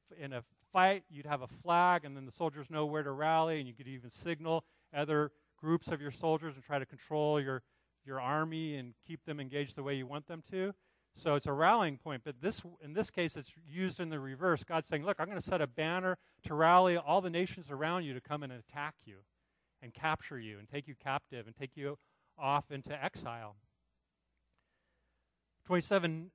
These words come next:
uh, twenty-seven, "None is weary," meaning these armies that are gonna come and invade. None is weary, none stumbles, none slumbers or sleeps. Not a waistband is loose, not a sandal strap broken. Their arrows are sharp,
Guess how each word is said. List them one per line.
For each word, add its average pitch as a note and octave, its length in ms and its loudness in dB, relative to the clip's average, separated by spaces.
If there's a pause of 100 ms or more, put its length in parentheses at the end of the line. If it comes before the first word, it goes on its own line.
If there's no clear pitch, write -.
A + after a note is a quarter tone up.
(160)
uh, C#3+ 260 -2 (1120)
twenty-seven, D#3+ 580 -2
"None F#3+ 220 6
is G3 180 0
weary," E3 380 4
meaning D3 300 -6
these C#3 160 -6
armies D#3+ 400 2
that C3+ 100 -2
are C3+ 80 -6
gonna C#3 220 -8
come D#3 240 -6
and C#3+ 80 -8
invade. C#3+ 320 -4
None F#3 240 0
is F#3 120 -4
weary, E3 400 2
none E3 200 -4
stumbles, E3+ 560 -4
none F#3 160 -6
slumbers F#3 480 -4
or D#3 100 -8
sleeps. E3 460 -6 (360)
Not E3+ 160 4
a F3 60 8
waistband F3+ 560 2
is C#3+ 160 -6
loose, E3 380 0
not D3+ 160 -2
a C#3 60 -2
sandal F3 380 -6
strap D#3+ 360 -2
broken. D3+ 420 -2
Their C#3+ 180 -14
arrows E3 240 2
are C#3 80 -4
sharp, D3+ 460 2